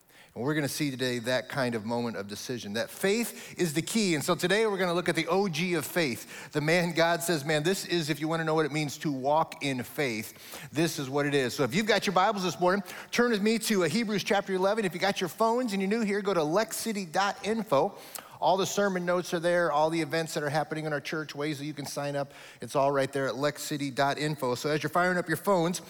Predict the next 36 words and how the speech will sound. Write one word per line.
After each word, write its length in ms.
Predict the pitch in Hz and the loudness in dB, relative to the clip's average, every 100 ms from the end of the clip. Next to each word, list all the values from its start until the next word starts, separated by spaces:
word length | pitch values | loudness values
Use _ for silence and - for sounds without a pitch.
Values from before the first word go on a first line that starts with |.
| - - - | -16 -16 -2
let 180 | 185 208 | -2 0
me 60 | |
remind 540 | 269 262 214 196 196 160 | 0 2 2 2 2 0
you 120 | 180 | 0
what 280 | 160 151 131 | 0 -2 2
God 360 | 156 190 226 | 4 4 2
said 460 | 220 - 151 113 135 | 0 0 2 4 2
about 340 | 143 135 143 | 0 0 -2
this 220 | - 147 - | -2 -6 -4
man 580 | 156 170 123 117 143 143 - - | -2 0 0 -2 -6 -12 -18 -8
named 200 | 135 147 151 | -4 -4 0
Abraham, 500 | 175 139 107 92 90 | -2 -2 -6 -8 -8
who 100 | 107 | -8
we're 140 | 113 | -8
gonna 160 | 113 113 | -6 -8
see 240 | - 120 | -6 -6
this 200 | 107 - | -6 -8
morning. 320 | 120 117 92 101 - - - - - - | -6 -6 -8 -16 -20 -20 -20 -20 -20 -8
New 140 | 147 | -6
Testament, 400 | 160 165 156 156 | 0 2 2 0
the 60 | 127 | 0
book 200 | 139 160 | 0 0
of 80 | 120 | -2
Galatians, 640 | - 151 156 - 113 - - | 0 0 0 -2 -4 -6 -4
chapter 280 | 165 143 | -2 -2
three, 240 | 131 151 143 | -4 -2 -2
says 260 | - 139 | -2 -4
this, 320 | 135 127 - - - - _ _ - - | -2 -2 -4 -10 -18 -20 _ _ -16 -10
"Know 320 | 127 180 247 | 0 2 2
then 380 | 202 135 131 185 - - - - | 2 0 0 -2 -6 -18 -20 -10
that 200 | - 156 | -2 0
it 180 | 147 202 | 2 2
is 240 | 185 143 | 2 0
those 420 | 143 185 254 269 226 | 2 4 4 2 0
of 160 | 220 | -2
faith 680 | - - 226 147 131 165 - | -4 -2 0 2 0 -4 -12